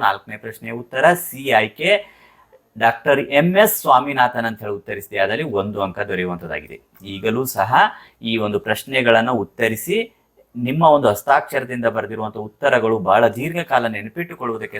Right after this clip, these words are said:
ಸಾಧ್ಯವಾಗುವುದರಿಂದ ಎಲ್ಲ ಪ್ರಶ್ನೆಗಳಿಗೆ ಉತ್ತರಿಸಿ ಪ್ರಾಕ್ಟೀಸ್ ಮಾಡಿಕೊಳ್ಳಬೇಕಾಗಿರುವಂಥದ್ದು. ಐದನೇ ಪ್ರಶ್ನೆ, ದಕ್ಷಿಣ ಭಾರತದ ಅತ್ಯುನ್ನತ ಶಿಖರ ಬಿ ಆಯ್ಕೆ ಅನೈಮುಡಿ ಇರುವಂಥದ್ದು ಆಗಿದೆ.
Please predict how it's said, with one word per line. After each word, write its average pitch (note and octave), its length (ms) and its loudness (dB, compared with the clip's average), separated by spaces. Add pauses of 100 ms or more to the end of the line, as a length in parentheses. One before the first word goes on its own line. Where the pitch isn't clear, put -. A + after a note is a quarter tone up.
ಸಾಧ್ಯವಾಗುವುದರಿಂದ G#2+ 800 0 (380)
ಎಲ್ಲ G#3 140 2 (120)
ಪ್ರಶ್ನೆಗಳಿಗೆ A#2 640 -4
ಉತ್ತರಿಸಿ C3+ 440 -6 (300)
ಪ್ರಾಕ್ಟೀಸ್ F#2+ 480 -4
ಮಾಡಿಕೊಳ್ಳಬೇಕಾಗಿರುವಂಥದ್ದು. G2 1000 -2 (320)
ಐದನೇ G2 300 -4
ಪ್ರಶ್ನೆ, C#3+ 280 0 (440)
ದಕ್ಷಿಣ F#3+ 260 0 (140)
ಭಾರತದ C#3+ 380 4
ಅತ್ಯುನ್ನತ C3 560 -10
ಶಿಖರ B2+ 260 2 (540)
ಬಿ G#2+ 120 -4 (140)
ಆಯ್ಕೆ G#2 280 0 (260)
ಅನೈಮುಡಿ G#2 480 -2 (100)
ಇರುವಂಥದ್ದು G2 420 -6 (300)
ಆಗಿದೆ. - 240 -6